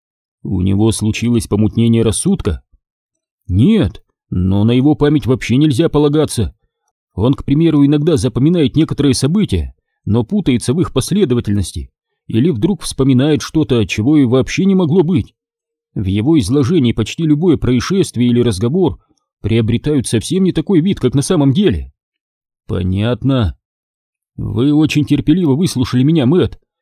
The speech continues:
за что я вам очень признателен, но за мной это водится. Я долго хожу вокруг да около, прежде чем перейти к сути. «Не вели грех, Том.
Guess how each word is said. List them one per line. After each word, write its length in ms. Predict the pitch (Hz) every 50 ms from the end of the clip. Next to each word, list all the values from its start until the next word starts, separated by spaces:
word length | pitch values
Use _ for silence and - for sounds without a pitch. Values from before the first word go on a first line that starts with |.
| _ -
за 220 | - 90 82 120 113
что 220 | - - - 147
я 60 | 147
вам 160 | 139 139 135
очень 240 | 156 147 - 131 113
признателен, 680 | - 127 127 90 156 190 170 127 - 104 85 69 64 - _ _ _ _ _ _ -
но 280 | - 101 110 131 135
за 160 | 101 76 135
мной 240 | 135 156 165 160 147
это 120 | - 143 147
водится. 500 | 175 196 160 123 113 - - 85 67 - _ _ _ _ _ _
Я 200 | - - 101 127
долго 360 | 139 139 165 165 160 151 139 139
хожу 320 | - 143 135 123 170 170
вокруг 340 | 151 135 - 160 175 147 107
да 100 | 110 175
около, 460 | 202 185 151 - 110 90 73 65 - _ _ _ _ _ _
прежде 360 | - 151 196 175 110 90 - -
чем 180 | - 156 135
перейти 400 | - 131 160 170 127 - 202 151
к 60 | -
сути. 480 | - - - 190 - - 98 65 62 - _ _ _ _ _ _ _ _ _ _ _ _ _ _ _ _ _ _ _ _ _ _ _ _ _ _ _ _ _ _ _ -
«Не 340 | - 95 95 101 104 104 101
вели 300 | 95 104 104 120 123 113
грех, 420 | 101 95 104 123 160 160 - - -
Том. 380 | - 151 151 107 78 64 -